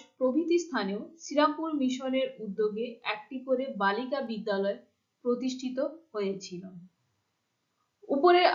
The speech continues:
আলোচনা থেকে বলা যায় যে শিক্ষা, সাহিত্য, সাময়িক পত্রিকা প্রকাশ, স্কুল, কলেজ স্থাপন,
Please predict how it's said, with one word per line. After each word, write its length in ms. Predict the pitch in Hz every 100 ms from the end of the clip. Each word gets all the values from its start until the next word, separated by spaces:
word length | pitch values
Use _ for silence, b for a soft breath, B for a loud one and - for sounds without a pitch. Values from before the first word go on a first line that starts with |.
| 226
আলোচনা 380 | 269 302 311 311
থেকে 240 | 302 294 311 311 - - _
বলা 260 | 208 226 233 214
যায় 180 | 196 254 254
যে 100 | 208 247 285 - _ _ _ _ -
শিক্ষা, 400 | 349 339 359 349 -
সাহিত্য, 360 | 262 262 - 302 294
সাময়িক 380 | - 220 233 247 -
পত্রিকা 480 | 247 247 240 285 294 294 285
প্রকাশ, 340 | 277 277 285 285
স্কুল, 340 | - - 302 311 294 233
কলেজ 280 | 214 220 226
স্থাপন, 400 | - 208 202 214